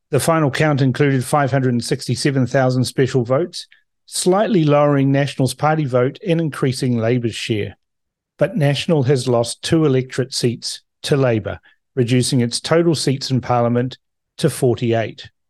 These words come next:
And remember, on election night, they had fifty seats. This has been long predicted by many in the media, including myself. In order to form a government, though, because of an overhang, which we'll discuss shortly,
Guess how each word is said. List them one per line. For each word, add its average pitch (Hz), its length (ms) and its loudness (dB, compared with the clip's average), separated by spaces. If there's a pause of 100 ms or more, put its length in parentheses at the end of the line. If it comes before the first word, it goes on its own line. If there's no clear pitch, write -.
(180)
And 185 120 -14
remember, 185 340 4
on 160 80 2
election 143 460 0
night, 120 320 0
they 143 120 0
had 127 300 0
fifty - 420 -2
seats. - 540 -8 (1200)
This 180 220 2
has 165 200 2
been 151 460 0
long 151 340 0
predicted 127 500 -4
by 123 140 0
many 139 300 0
in 120 100 2
the 117 80 -2
media, 120 400 -2
including 117 500 -2
myself. 110 560 -4 (960)
In 151 120 0
order 170 240 4
to 143 80 0
form 156 260 2
a 135 80 2
government, 143 520 0
though, 123 300 2
because 151 440 -2
of 120 100 -2
an 120 80 0
overhang, 131 560 0
which 156 240 -4
we'll 127 140 2
discuss - 440 -2
shortly, 139 580 0